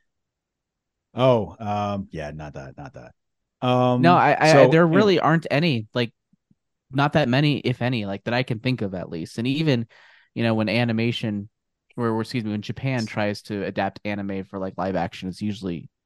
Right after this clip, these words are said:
Speaker 2: terrible.
Speaker 1: Okay.
Speaker 2: Um, so yeah, I, I can't think of anything that compares to it.
Speaker 1: So if you had to, uh, give this a letter grade, what would you give it?
Speaker 2: Give it a B plus.
Speaker 1: B plus?
Speaker 2: I think.
Speaker 1: I think I'm about the
Speaker 2: Yeah,
Speaker 1: same.
Speaker 2: I think,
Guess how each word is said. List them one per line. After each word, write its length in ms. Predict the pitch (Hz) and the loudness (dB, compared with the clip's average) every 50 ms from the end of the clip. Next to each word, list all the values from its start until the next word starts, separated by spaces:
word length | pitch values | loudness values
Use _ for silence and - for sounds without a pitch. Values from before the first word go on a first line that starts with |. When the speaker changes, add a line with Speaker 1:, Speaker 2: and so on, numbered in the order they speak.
| _ _ | _ _
Speaker 2:
terrible. 540 | - - 87 65 69 - - 85 87 - _ _ _ _ _ _ _ _ _ _ _ _ _ - | -18 -14 -12 -12 -12 -12 -12 -14 -14 -14 _ _ _ _ _ _ _ _ _ _ _ _ _ -10
Speaker 1:
Okay. 300 | 98 98 92 92 85 - | -6 -2 -2 0 0 0
Speaker 2:
Um, 180 | 85 85 82 - _ _ | -2 -4 -6 -14 _ _
so 120 | - - | -6 -4
yeah, 120 | 117 - - | -4 -2 -4
I, 80 | - - | -6 -8
I 60 | - | -8
can't 200 | - 147 131 117 | -8 -6 -6 -6
think 140 | 117 120 120 | -6 -8 -8
of 60 | 113 | -6
anything 240 | 113 110 107 - 104 | -10 -10 -10 -10 -12
that 80 | 98 - | -12 -12
compares 340 | 98 95 110 110 110 107 - | -14 -12 -10 -10 -10 -12 -12
to 120 | - 78 | -16 -14
it. 140 | 69 64 _ _ _ _ _ _ _ _ _ _ _ _ _ _ _ _ | -14 -14 _ _ _ _ _ _ _ _ _ _ _ _ _ _ _ _
Speaker 1:
So 480 | - - - 170 175 170 165 160 135 - _ | -4 0 4 4 6 6 6 2 0 -6 _
if 220 | - 156 - - 180 | -6 -6 -6 -4 -6
you 140 | 185 180 156 | -4 -4 -4
had 360 | 123 - 123 123 131 131 135 | -4 -4 -2 -2 -2 -4 -4
to, 500 | - - 87 82 76 82 85 98 110 110 _ _ _ _ - | -8 -10 -10 -10 -10 -10 -12 -12 -14 -18 _ _ _ _ -14
uh, 360 | 101 95 95 92 87 87 87 87 85 _ | -12 -10 -10 -10 -10 -10 -12 -12 -14 _
give 180 | - 113 101 85 | -8 -8 -8 -6
this 180 | 87 82 - | -8 -10 -8
a 60 | 92 | -8
letter 300 | 85 85 82 76 76 73 | -6 -6 -6 -6 -8 -10
grade, 400 | 67 - - 62 - - - - _ _ _ _ _ _ _ _ _ _ _ _ _ _ - | -12 -14 -18 -20 -18 -20 -20 -20 _ _ _ _ _ _ _ _ _ _ _ _ _ _ -8
what 180 | - 110 107 101 | -4 -4 -4 -4
would 120 | 107 104 | -4 -10
you 80 | 104 92 | -10 -10
give 120 | 90 - | -10 -12
it? 100 | - - _ _ _ _ _ _ _ _ _ _ _ _ _ _ _ _ _ _ _ _ | -14 -18 _ _ _ _ _ _ _ _ _ _ _ _ _ _ _ _ _ _ _ _
Speaker 2:
Give 120 | - 147 135 | -10 -10 -8
it 60 | 117 | -8
a 40 | 107 | -10
B 180 | - 117 113 | -8 -8 -8
plus. 460 | - - 101 104 123 - - - - _ _ _ _ _ _ _ _ _ _ _ _ _ _ - | -8 -8 -10 -10 -10 -12 -14 -20 -20 _ _ _ _ _ _ _ _ _ _ _ _ _ _ -10
Speaker 1:
B 80 | - 98 | -10 -8
plus? 240 | - 110 113 120 120 | -6 -4 -4 -4 -4
Speaker 2:
I 40 | |
think. 160 | 131 143 - _ _ _ _ _ _ | -6 -8 -8 _ _ _ _ _ _
Speaker 1:
I 40 | - | -12
think 100 | - 240 | -8 -6
I'm 60 | 233 214 | -4 -4
about 140 | 208 202 | -4 -4
the 80 | - 160 | -2 0
Speaker 2:
Yeah, 180 | - 269 135 120 | 2 2 2 2
Speaker 1:
same. 40 | |
Speaker 2:
I 80 | 92 127 | 2 0
think, 220 | 135 160 165 - | 0 0 -2 -2